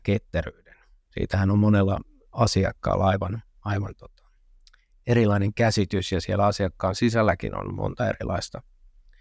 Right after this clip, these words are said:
käsitystä. Olisiko hyvä aloittaa ketteryyden kehittäminen siitä, että puhutaan ylipäätään siitä filosofiasta,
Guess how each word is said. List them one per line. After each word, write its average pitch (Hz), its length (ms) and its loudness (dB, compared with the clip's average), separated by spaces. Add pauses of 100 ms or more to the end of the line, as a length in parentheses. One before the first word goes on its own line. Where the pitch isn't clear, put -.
(360)
käsitystä. - 760 -2 (340)
Olisiko 110 380 0
hyvä 127 340 2 (1040)
aloittaa 131 580 0 (120)
ketteryyden 92 840 0 (240)
kehittäminen 101 720 2
siitä, 104 300 0
että - 140 -4
puhutaan 107 640 -2 (340)
ylipäätään 110 800 0 (140)
siitä 117 280 -2 (100)
filosofiasta, 104 960 -2